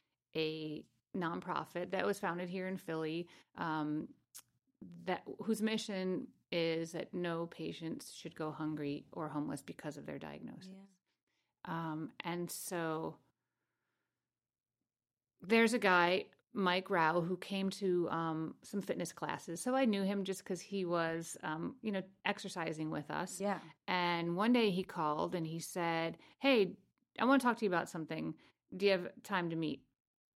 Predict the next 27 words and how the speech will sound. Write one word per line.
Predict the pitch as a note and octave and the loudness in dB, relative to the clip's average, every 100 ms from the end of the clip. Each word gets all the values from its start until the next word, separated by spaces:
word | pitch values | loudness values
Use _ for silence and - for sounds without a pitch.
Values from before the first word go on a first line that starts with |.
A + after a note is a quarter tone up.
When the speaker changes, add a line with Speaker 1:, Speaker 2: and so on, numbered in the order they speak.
| _ _ | _ _
Speaker 1:
"Sure." | - D3 G#3 - _ _ _ _ _ | -10 -6 -6 -8 _ _ _ _ _
Um, | - E3 | -4 -4
so | E3 G3 | -2 0
we | F#3 F#3+ F3 | 2 2 2
met | F3 F#3 | 2 2
at | - | 2
O | G3 | 0
C | - G3+ D3 | 0 -2 0
F | F3+ F3 | -2 -2
on | E3+ | -4
Fairmount | E3+ D#3+ F3 F#3+ | -4 -4 -2 -2
Avenue, | D3+ C#3+ D3+ D#3 E3 F#3+ - - _ | -2 -2 -2 -2 -2 -4 -10 -20 _
and | F3 F3 F3 E3+ F3 D#3+ - _ _ _ | -2 0 0 0 -2 -4 -8 _ _ _
<laughs> | A3+ - _ _ - D4 - | -2 -2 _ _ -14 -8 4
we | A#3 | 6
laugh | G3 F#3 F3+ | 6 4 2
about | E3 D#3+ - | -2 -4 -4
this | D#3+ | -6
story | - E3 D#3+ | -6 -4 -2
all | D#3 | -4
the | E3 | -4
time | E3+ D#3 | -4 -2
because | E3+ F#3+ F#3+ F#3 | -2 2 4 2
Speaker 2:
Yeah. | - - | -2 -6
Speaker 1:
he | - C#4 | 6 6
starts | - B3 A3+ - | 6 4 2 2
talking | A3 A#3+ F3+ D3 | 4 4 4 -4